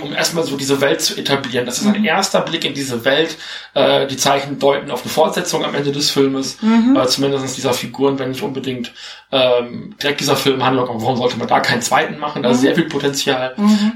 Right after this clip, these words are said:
Speaker 1: Ähm, das heißt, man kann dann im zweiten Teil immer noch hingehen und das Ganze ausbaldowern. Dann kommt auch irgendwann der Drache, äh, dazu. Das ist, ähm,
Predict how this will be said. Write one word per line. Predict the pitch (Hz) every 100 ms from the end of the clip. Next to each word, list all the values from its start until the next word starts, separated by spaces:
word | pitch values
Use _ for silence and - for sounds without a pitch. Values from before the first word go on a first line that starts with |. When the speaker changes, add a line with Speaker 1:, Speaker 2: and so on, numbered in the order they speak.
| -
Speaker 1:
Ähm, | 139 139 139 - - -
das | 135
heißt, | 143 -
man | 120
kann | 131 127
dann | 131
im | 135
zweiten | - 127 117
Teil | 120 120
immer | 135
noch | 135 -
hingehen | 131 131 123
und | 117
das | 120 127
Ganze | 117 110
ausbaldowern. | 160 160 - 135 135 143 135 131 - - -
Dann | 139
kommt | 180
auch | - 143
irgendwann | 135 147
der | 214 -
Drache, | - 127 - 127 127 - - -
äh, | 147 135 135
dazu. | 135 - - 139
Das | 139
ist, | 139 - -
ähm, | 139 135 135